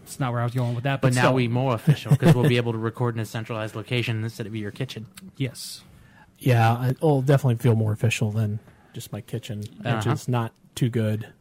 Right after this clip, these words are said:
Speaker 1: Big things are coming for
Speaker 2: Honestly, yeah.
Speaker 1: two thousand eighteen.
Speaker 2: Yeah.
Speaker 3: Yeah.
Speaker 2: <laughs> Big things, bigly, huge,
Speaker 1: Amazing.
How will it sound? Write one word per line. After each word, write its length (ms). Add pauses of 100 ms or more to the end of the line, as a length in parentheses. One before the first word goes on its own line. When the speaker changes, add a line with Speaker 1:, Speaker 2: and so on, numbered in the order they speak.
(120)
Speaker 1:
Big 220
things 220
are 60
coming 280
for 80
Speaker 2:
Honestly, 440
yeah. 100
Speaker 1:
two 20
thousand 80
eighteen. 120 (100)
Speaker 2:
Yeah. 180 (380)
Speaker 3:
Yeah. 240 (280)
Speaker 2:
<laughs> 300
Big 180
things, 480 (140)
bigly, 480
huge, 400
Speaker 1:
Amazing. 340